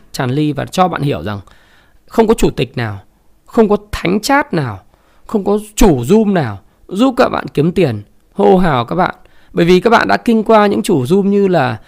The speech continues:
à, vị chủ tịch Nhân Louis, "Nếu không lên giá này thì tôi sẽ,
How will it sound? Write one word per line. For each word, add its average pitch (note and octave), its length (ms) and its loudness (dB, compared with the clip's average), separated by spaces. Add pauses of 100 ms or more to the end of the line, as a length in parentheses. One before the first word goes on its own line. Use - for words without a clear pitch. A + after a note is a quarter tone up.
(120)
à, C3+ 280 -6
vị D#3+ 120 -2
chủ D3 160 0
tịch D3 260 -2
Nhân G#3 220 4
Louis, G#3+ 440 2 (480)
"Nếu F3+ 260 4
không A#3 200 0
lên A3+ 400 2
giá F3 240 0
này G3+ 240 2
thì D3+ 140 -4
tôi G3+ 340 2
sẽ, F#3 440 -4